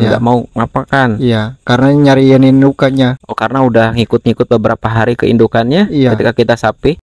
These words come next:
Speaker 2: paksa sapi berarti itu ya?
Speaker 1: Iya, dipaksa.
Speaker 2: Nah, sekarang kita lanjut nih untuk waktu nyapi. Nah, Kang sapi di sore hari, apa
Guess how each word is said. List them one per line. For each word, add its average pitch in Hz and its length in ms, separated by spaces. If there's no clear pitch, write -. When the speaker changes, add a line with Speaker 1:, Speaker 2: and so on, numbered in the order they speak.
Speaker 2:
paksa - 320
sapi 139 400
berarti 113 320
itu 110 160
ya? 131 160
Speaker 1:
Iya, 123 80
dipaksa. 117 640
Speaker 2:
Nah, - 240
sekarang 131 400
kita 156 240
lanjut 160 400
nih 131 240
untuk 127 480
waktu 120 320
nyapi. 123 400
Nah, - 160
Kang 147 160
sapi - 320
di 113 160
sore - 240
hari, 113 320
apa 139 320